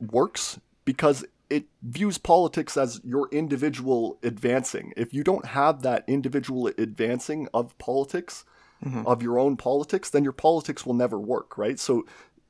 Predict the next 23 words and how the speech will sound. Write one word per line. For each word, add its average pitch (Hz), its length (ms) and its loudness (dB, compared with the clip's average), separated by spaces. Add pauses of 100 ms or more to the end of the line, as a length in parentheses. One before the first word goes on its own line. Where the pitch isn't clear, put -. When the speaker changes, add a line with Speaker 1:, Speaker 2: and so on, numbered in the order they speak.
(160)
Speaker 1:
being 190 220 2
able 185 220 2
to 135 60 -2
shield 160 520 2
yourself 107 500 0
from 101 360 -2 (160)
the 120 100 0
negativity 127 760 2
attached 120 540 0
to - 100 -6
being 123 380 6
negative 143 500 6
about 123 280 8
a 113 80 8
dead 117 400 8
old 120 340 6
lady 165 420 4 (280)
Speaker 2:
Mm-hmm. 135 260 -4 (100)
Speaker 1:
is 131 160 6
bad - 420 6
politics. - 640 2 (160)
And, 117 220 -2
uh, 107 320 -2